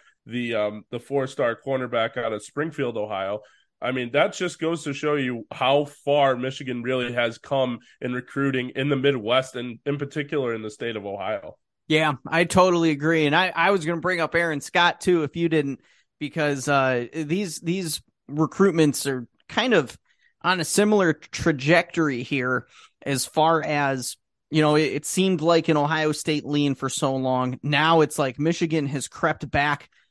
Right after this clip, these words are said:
Speaker 2: up into the conversation as far as, you know, are they gonna go to Ohio State? Are they gonna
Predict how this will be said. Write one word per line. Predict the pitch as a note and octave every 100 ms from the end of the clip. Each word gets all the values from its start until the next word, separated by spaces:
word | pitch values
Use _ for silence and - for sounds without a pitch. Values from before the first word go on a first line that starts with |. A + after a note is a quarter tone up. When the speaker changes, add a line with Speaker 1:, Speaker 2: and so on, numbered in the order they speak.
| _
Speaker 2:
up | D#3 D#3+ -
into | D#3 D3+ - D#3 D3 C#3 - _
the | - C#3+
conversation | F3 E3+ D3 - A3 B3 - C3+ B2+ _ - - _
as | D3 C#3
far | - D#3 D3+
as, | C#3+ B2+ - _ -
you |
know, | D3 -
are | D3+
they | D#3 D3+
gonna | D3 D3
go | D#3+
to | G3
Ohio | F#3+ F3+ F#3+
State? | F#3+ A3 G#3+
Are | D3
they | C3+ C3
gonna | C3 B2